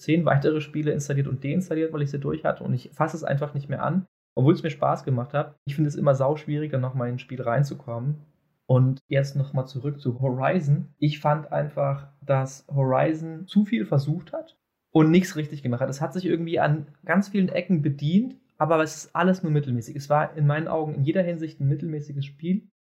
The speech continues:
Und vor allen Dingen in Bezug auf das, was du gesagt hast, die Inszenierung.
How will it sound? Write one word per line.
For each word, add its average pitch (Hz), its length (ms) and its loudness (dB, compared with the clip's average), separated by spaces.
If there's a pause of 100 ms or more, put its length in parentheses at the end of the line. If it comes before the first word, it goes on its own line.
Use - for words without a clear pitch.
(100)
Und 139 120 4
vor 139 120 6
allen 160 140 4
Dingen 175 100 2
in 151 140 0
Bezug 165 320 -2
auf 151 100 2
das, - 200 0
was 143 120 -2
du 160 100 -6
gesagt 143 260 4
hast, 135 120 -4
die - 140 -2
Inszenierung. 151 840 4